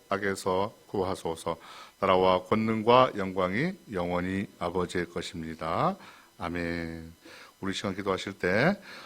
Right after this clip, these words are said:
어, 여러 가지 함께 기도하는 제목들 기억하셔서 기도해 주시고요. 어,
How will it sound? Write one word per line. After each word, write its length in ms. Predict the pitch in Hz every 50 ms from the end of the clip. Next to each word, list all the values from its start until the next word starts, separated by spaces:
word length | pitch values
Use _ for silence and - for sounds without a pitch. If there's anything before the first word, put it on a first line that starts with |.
| - - -
어, 180 | 95 92 90 87
여러 120 | 90 90 95
가지 360 | 95 95 90 92 92 92 92 -
함께 280 | - - 120 117 - 98
기도하는 300 | 92 110 101 107 98 90
제목들 640 | - 104 95 92 87 - - - 90 90 87 87 90 -
기억하셔서 560 | - 98 85 - 95 - - 98 87 - -
기도해 320 | - - - 101 98 92 87
주시고요. 640 | - - - - - - 82 80 80 82 87 107 127 - - - - - - - - - -
어, 340 | 101 92 87 87 87 90